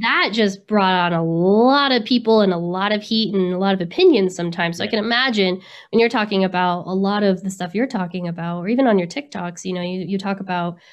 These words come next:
Speaker 1: uh, one general that pops up in my mind recently was that you said that you li-, you have lived through two coups,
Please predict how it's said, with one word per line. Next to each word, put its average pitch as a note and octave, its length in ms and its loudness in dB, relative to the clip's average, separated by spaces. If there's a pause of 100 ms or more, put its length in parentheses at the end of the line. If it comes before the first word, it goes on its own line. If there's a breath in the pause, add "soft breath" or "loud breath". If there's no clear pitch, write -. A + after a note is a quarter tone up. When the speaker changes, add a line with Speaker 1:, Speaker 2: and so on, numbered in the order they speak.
(300 loud breath)
Speaker 1:
uh, F#3+ 120 0
one G#3 520 4
general G3+ 320 2
that F#3+ 220 -2
pops F3+ 260 -4
up F#3+ 140 -2
in F#3 80 -2
my F#3 80 -2
mind E3+ 240 -2
recently F3+ 560 0
was F3 240 -6
that F3+ 160 -6
you F#3+ 100 -4
said F#3+ 220 -4
that F#3 160 -6
you F#3+ 140 2
li-, F#3 200 0
you G#3+ 180 4
have A3+ 200 2
lived G3 260 0
through F#3 160 -2
two G#3+ 240 -2
coups, F#3+ 680 2